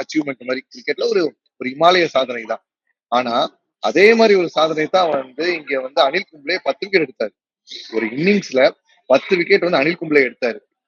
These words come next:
அதுக்கு மிஞ்சி போன இவங்க என்ன பண்ணாங்க? பெங்களூர்ல ஒரு சர்க்கிள், ஒரு ரோடுக்கு வந்து அனில் கும்ப்ளேயோட பேரை வச்சு மட்டும் விட்டாங்க. நம்ம ரொம்பவே வந்து அந்த ஒரு ஹீரோ வர்ஷிப்னு பார்க்கும்போது, நம்ம ஹீரோ வர்ஷிப் எதுக்கு பாக்குறோம்?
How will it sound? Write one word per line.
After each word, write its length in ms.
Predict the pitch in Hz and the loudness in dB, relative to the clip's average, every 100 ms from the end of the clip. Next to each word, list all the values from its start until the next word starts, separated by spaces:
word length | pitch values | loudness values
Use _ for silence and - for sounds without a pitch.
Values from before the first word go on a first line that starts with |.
| _ | _
அதுக்கு 280 | 139 151 151 | -2 -2 -4
மிஞ்சி 280 | 165 190 226 | -4 -2 2
போன 180 | 220 | 4
இவங்க 260 | 196 156 185 | 2 0 0
என்ன 0 | |
பண்ணாங்க? 500 | 170 160 139 127 127 - - _ _ - | 0 -2 -2 -2 -4 -6 -20 _ _ 2
பெங்களூர்ல 640 | 147 208 202 175 180 220 | 4 4 2 0 2 2
ஒரு 140 | 165 135 - | 0 0 2
சர்க்கிள், 300 | 214 - 202 | 2 2 -2
ஒரு 120 | 156 | 0
ரோடுக்கு 440 | 139 208 208 175 175 | 2 4 4 0 -2
வந்து 80 | |
அனில் 200 | 160 180 196 | 0 0 -4
கும்ப்ளேயோட 280 | 180 170 143 | -4 -2 0
பேரை 320 | - 160 147 | 0 2 2
வச்சு 220 | 139 143 | 0 -10
மட்டும் 220 | 139 165 | -6 -6
விட்டாங்க. 280 | - 127 113 _ _ _ - _ - - - - - - - - | -2 -4 -4 _ _ _ -20 _ -16 -14 -14 -18 -20 -20 -14 0
நம்ம 420 | 143 202 190 208 _ _ - | 0 4 2 2 _ _ -4
ரொம்பவே 400 | 170 226 226 226 | 0 4 6 6
வந்து 240 | 185 185 | 2 -6
அந்த 120 | 190 | -8
ஒரு 100 | 165 - | -10 -12
ஹீரோ 360 | 240 254 220 | -8 0 2
வர்ஷிப்னு 340 | 185 - 160 175 | 0 -8 -16 -8
பார்க்கும்போது, 460 | 151 151 147 156 180 | -6 -6 _ -20 -12
நம்ம 180 | 165 151 | -12 -14
ஹீரோ 180 | 185 208 | -12 -10
வர்ஷிப் 440 | 185 165 - 151 147 | -8 -10 -12 -20 _
எதுக்கு 460 | 143 _ _ 143 | -20 _ _ -8
பாக்குறோம்? 260 | 127 - | -6 -6